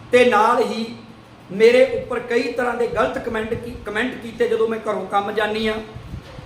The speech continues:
ਤੇ ਮੇਰੀ, ਅ, ਮੇਰੀ ਜਾਂਦੀ ਆਉਂਦੀ ਦੀਆਂ ਵੀਡੀਓ ਵੀ ਬਣਾਉਣ ਦੀ ਕੋਸ਼ਿਸ਼ ਕੀਤੀ। ਤਾਂ ਹੁਣ ਇਸ ਮਾਮਲੇ 'ਚ ਜਿਹੜਾ ਐਸ ਸੀ ਕਮਿਸ਼ਨ ਹੈ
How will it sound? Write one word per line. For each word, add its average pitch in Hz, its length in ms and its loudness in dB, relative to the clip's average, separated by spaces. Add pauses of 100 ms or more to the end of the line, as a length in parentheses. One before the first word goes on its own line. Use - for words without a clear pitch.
(160)
ਤੇ 262 120 6
ਮੇਰੀ, 247 440 4 (440)
ਅ, 233 220 -8
ਮੇਰੀ 226 340 4
ਜਾਂਦੀ 240 400 2
ਆਉਂਦੀ 285 280 0
ਦੀਆਂ 269 220 0
ਵੀਡੀਓ 320 520 4
ਵੀ 285 140 0
ਬਣਾਉਣ 226 280 -2
ਦੀ 208 120 -8
ਕੋਸ਼ਿਸ਼ 190 360 -8
ਕੀਤੀ। - 160 -16 (1300)
ਤਾਂ 233 400 2 (460)
ਹੁਣ 233 320 6 (720)
ਇਸ 285 280 6
ਮਾਮਲੇ 240 400 2
'ਚ 240 100 0
ਜਿਹੜਾ 226 600 -2 (280)
ਐਸ 220 260 0
ਸੀ 302 140 0
ਕਮਿਸ਼ਨ 233 420 -2
ਹੈ 151 200 -6